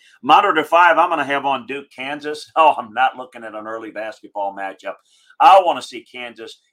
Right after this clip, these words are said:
and Lance Leipold's offense that is doing a fantastic job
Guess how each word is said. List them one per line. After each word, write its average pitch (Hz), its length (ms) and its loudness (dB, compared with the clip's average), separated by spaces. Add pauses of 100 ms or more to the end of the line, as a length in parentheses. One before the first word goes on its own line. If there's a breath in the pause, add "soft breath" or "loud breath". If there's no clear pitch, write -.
and 113 80 -14
Lance 151 260 -10
Leipold's 127 480 -4
offense 117 520 -6
that 110 180 -12
is 110 200 -20
doing 110 260 -20
a - 360 -20
fantastic 147 800 -10
job 107 360 -6